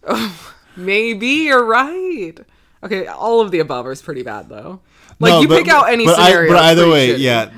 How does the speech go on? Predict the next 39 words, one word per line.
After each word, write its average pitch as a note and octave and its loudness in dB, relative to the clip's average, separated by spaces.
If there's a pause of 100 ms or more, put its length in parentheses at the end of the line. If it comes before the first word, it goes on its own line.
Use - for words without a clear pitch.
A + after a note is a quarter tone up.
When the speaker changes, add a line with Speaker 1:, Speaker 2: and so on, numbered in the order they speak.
Speaker 2:
the, A#2 -4 (1080)
"I G3+ -6
cheated F3 -10
on G3 -8
you, G#3 -8
it's A3 -12
all F3+ -10
your G3+ -8
fault." F#3+ -10
It's D4 -2
like, D3 0
"What? C#3+ 2
Speaker 1:
<laughs> - -4
Speaker 2:
What? A#3 0 (680)
Girl, D#3 -6
I'm D3+ -6
in F#3+ -4
China. D#3 -8
Like, A#2 -8
what C#3+ -12 (140)
are D3 -10
you C#3+ -10
talking C3+ -8
about?" F2+ -10 (580)
Speaker 1:
That's G#3+ -4
the C#4 -8
problem. C#4 -4 (440)
Speaker 2:
I F#2+ -14
can't F2 -14
wait. D#2 -16 (380)
Maybe G3+ -2
they'll F3+ 2
give D#3+ -6
him C#3+ -8
a C3+ -10
little G3+ -6
bit G#3 -6
more F#3 -6
time. C#3 -6